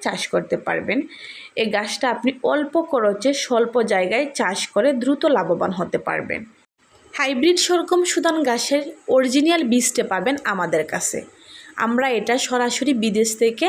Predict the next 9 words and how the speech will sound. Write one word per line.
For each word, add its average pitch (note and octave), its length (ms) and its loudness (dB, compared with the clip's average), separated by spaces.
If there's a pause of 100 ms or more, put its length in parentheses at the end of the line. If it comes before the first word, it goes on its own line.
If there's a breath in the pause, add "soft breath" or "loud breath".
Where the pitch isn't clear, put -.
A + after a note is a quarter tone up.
(280)
আমদানি G3 420 -2
করে D#3+ 240 0
থাকি। - 300 -8 (1000 loud breath)
এই D#4+ 80 0 (100)
ঘাসের C4+ 400 0
বীজটি A#3+ 320 2 (120)
আমরা G3+ 160 0 (120)
সারা A#3+ 200 -2 (120)
বাংলাদেশে G#3 480 0